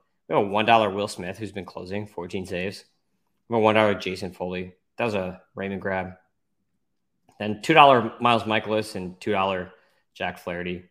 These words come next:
Meh. They're just guys to throw in there when we need 'em. Now, on the I L, we have a fifteen dollar Brandon Woodruff,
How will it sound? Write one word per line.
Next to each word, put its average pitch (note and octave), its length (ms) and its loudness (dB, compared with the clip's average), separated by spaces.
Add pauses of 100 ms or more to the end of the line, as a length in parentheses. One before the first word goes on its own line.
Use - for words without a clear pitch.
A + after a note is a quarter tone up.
(160)
Meh. B2+ 240 -4 (400)
They're G#2+ 100 -8
just G#2 100 -10
guys G2+ 260 0
to G2 60 -6
throw F#2+ 260 -4
in F#2 100 -4
there F#2 100 -6
when F2+ 140 -6
we F2+ 160 -6
need F2 100 -8
'em. F2 140 -12 (1700)
Now, A2 300 4
on G#2+ 220 -4
the G#2 80 -4
I G#2+ 220 4
L, G#2 200 2
we G2+ 120 -4
have G2 120 -6
a G2+ 60 -6
fifteen G#2+ 400 -6
dollar G2 240 0
Brandon F2+ 320 -8
Woodruff, A2+ 440 -6